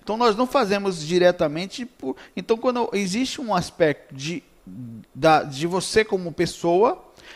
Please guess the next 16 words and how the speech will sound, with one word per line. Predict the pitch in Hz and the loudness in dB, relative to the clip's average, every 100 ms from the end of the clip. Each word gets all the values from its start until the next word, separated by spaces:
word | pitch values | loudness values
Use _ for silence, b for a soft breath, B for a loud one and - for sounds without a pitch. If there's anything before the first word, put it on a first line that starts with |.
| B | B
se | 214 | -4
sentir | 196 196 - 208 | -4 -4 -4 -2
melhor, | 180 147 151 175 220 | 0 2 4 6 4
ter | 202 185 | 2 -4
uma, | 180 160 135 | -2 -2 -2
um, | 151 | -4
digamos | 143 156 202 | -6 -6 -6
assim, | 185 175 | -6 -6
um | 175 170 | -6 -6
processo | 175 170 185 - | -4 -4 -4 -6
filosófico | - 180 135 131 185 220 214 - 196 | -6 -2 -2 0 0 0 -2 -12 -14
que | - | -12
faça | 147 190 190 151 | -4 -2 0 -2
bem | 156 175 | -4 -4
pra | 156 | -4
você. | 139 - 151 190 | -4 -6 -4 -2